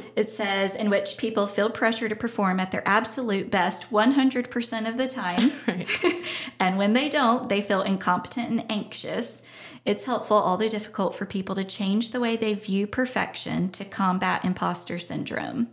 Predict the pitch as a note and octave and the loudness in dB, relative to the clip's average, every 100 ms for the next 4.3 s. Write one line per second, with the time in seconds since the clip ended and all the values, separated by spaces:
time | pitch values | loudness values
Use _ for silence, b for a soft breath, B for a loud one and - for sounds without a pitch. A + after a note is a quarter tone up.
0 | - E3+ D3+ B B B G#3+ G#3 G#3+ F#3+ | -4 0 0 B B B 0 2 0 2
1 | F#3+ F#3+ F#3+ F3+ F3 - F#3+ F3+ E3+ - | 0 0 -2 -2 -2 -4 -4 -2 -4 -4
2 | G#3+ G3+ F#3+ G3 F#3+ G3 F3+ E3+ F#3 - | -6 -6 -4 -4 -2 -2 -2 -2 -6 -6
3 | F#3+ F3+ F3+ - F3+ E3+ G#3+ A#3 A3+ F#3 | -6 -4 -4 -2 -4 0 2 0 -2 -6
4 | F3+ - | -6 -4